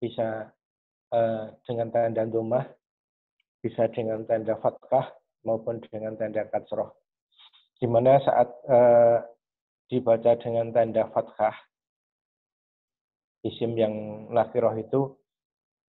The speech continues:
eh, saat kita menulisnya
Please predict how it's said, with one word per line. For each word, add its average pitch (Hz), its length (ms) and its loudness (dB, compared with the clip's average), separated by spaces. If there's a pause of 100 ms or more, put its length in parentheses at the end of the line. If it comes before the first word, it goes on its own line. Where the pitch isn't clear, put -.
(920)
eh, 117 240 8
saat - 320 2
kita 127 240 4
menulisnya 127 800 2